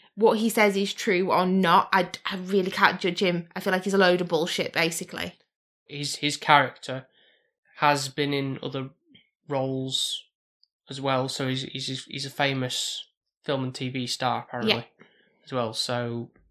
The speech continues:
Speaker 2: he's got some oomph to him in that sense, so he feels like, I guess he, like, "Oh, can get away with, oh, 'cause I'm a celebrity," in a, in a sense, almost.
Speaker 1: That's such a cliche,
Speaker 2: I don't,
Speaker 1: though,
Speaker 2: I
Speaker 1: isn't
Speaker 2: don't
Speaker 1: it? It's so
Speaker 2: know,
Speaker 1: f-,
Speaker 2: but
Speaker 1: frustrating where people think, you know, like, when Justin Bieber, bless him,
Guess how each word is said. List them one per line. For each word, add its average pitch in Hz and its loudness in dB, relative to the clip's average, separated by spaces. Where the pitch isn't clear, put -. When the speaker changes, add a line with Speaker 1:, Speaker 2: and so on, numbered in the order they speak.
Speaker 2:
he's 139 -10
got - -8
some 127 -4
oomph 135 -8
to 135 -4
him 127 -4
in 127 -4
that 131 -2
sense, 117 -6
so - -4
he 123 -4
feels 131 -6
like, 123 -8
I 135 -8
guess 131 -2
he, 127 -8
like, 127 -8
"Oh, 120 -8
can 135 -14
get 120 -2
away 127 -4
with, 123 -10
oh, 131 -6
'cause - -10
I'm 123 -4
a 120 -4
celebrity," 120 -6
in 117 -8
a, 113 -10
in 127 -8
a 117 -8
sense, - -10
almost. 131 -12
Speaker 1:
That's 269 4
such - 0
a 208 -6
cliche, 202 0
Speaker 2:
I 185 4
don't, 180 6
Speaker 1:
though, 180 4
Speaker 2:
I - 4
Speaker 1:
isn't 143 4
Speaker 2:
don't - 6
Speaker 1:
it? 175 8
It's 185 -4
so 226 6
Speaker 2:
know, 208 2
Speaker 1:
f-, 202 -4
Speaker 2:
but 190 -6
Speaker 1:
frustrating 185 -2
where 175 2
people 190 -6
think, 180 -6
you 262 -2
know, 269 2
like, 254 4
when 254 2
Justin 240 0
Bieber, 196 4
bless 165 0
him, 160 -4